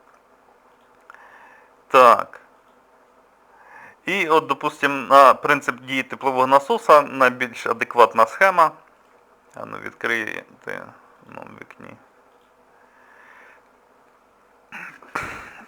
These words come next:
Тільки тут схема, е, в іншу сторону працює. Е, що тут показують, що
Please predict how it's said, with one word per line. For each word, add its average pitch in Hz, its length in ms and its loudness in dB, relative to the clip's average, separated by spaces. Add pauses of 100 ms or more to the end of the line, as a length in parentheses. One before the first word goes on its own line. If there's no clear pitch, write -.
(400)
Тільки 139 380 2
тут 139 260 -10
схема, 151 480 6 (560)
е, 123 320 4
в 117 80 -8
іншу 156 320 -4
сторону 117 480 2
працює. 104 580 -2 (880)
Е, 110 520 2 (440)
що - 180 -8
тут 131 200 -8
показують, 110 520 4
що 104 240 -2